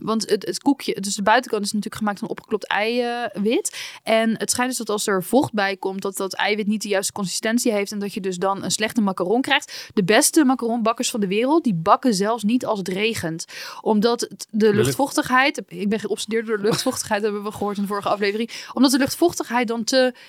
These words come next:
Speaker 1: eh, hoog is, waardoor de macaron niet de kwaliteit heeft die ze, de meeste patissier wil. Zo ingewikkeld is bakken.
Speaker 2: Oh my god. Maar ha-, en ha-, hou jij van macarons?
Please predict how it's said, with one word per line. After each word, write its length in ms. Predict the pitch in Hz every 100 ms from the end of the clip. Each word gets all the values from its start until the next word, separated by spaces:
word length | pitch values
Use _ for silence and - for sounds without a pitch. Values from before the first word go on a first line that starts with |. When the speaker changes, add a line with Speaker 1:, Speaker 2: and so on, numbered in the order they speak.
| - _
Speaker 1:
eh, 340 | - 226 220 208
hoog 240 | 254 285
is, 340 | 262 339 415
waardoor 300 | 247 247 254
de 60 | 233
macaron 440 | 233 247 220 247 233
niet 320 | 302 - 208
de 120 | 240
kwaliteit 520 | - 233 214 220 233
heeft 200 | 233 226
die 80 | 226
ze, 200 | 214 220
de 80 | 208
meeste 300 | 208 220 -
patissier 520 | 208 185 180 202 190
wil. 400 | 196 170 170 - _ -
Zo 300 | 202 247 339 381
ingewikkeld 520 | 269 - 233 247 202
is 140 | 170
bakken. 300 | - - - - _
Speaker 2:
Oh 260 | 131 135 139
my 220 | 110 95
god. 100 | 127 -
Maar 160 | 151
ha-, 180 | 123 165 180 160
en 120 | 180
ha-, 140 | 147 143
hou 240 | - 156
jij 120 | 160 165
van 140 | 156
macarons? 840 | 151 - 139 170 262 - - -